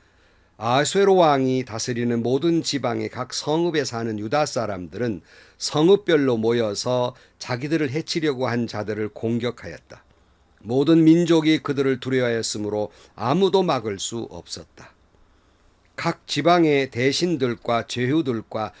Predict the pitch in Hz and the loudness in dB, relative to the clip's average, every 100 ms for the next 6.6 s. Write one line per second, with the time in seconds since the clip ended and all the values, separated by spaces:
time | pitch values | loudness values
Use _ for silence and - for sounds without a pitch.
0 | - - - 156 170 175 131 - 117 - | -20 -18 -6 -2 0 -2 -4 -6 -6 -4
1 | 110 107 101 107 131 151 151 147 - 151 | -4 -2 -4 0 2 2 2 -2 -2 0
2 | 165 180 170 131 113 113 113 98 98 82 | 2 2 2 0 -2 -4 -4 -6 -8 -12
3 | _ - - 107 127 185 175 151 147 135 | _ -20 -12 0 4 4 4 0 0 0
4 | 120 127 123 120 107 101 92 113 127 - | 0 -2 -2 0 -2 -4 -4 -2 -2 -4
5 | _ - 113 147 156 - 127 110 98 90 | _ -8 -2 0 0 0 -2 -2 -6 -8
6 | 101 104 87 69 - - | -8 -8 -12 -14 -18 -20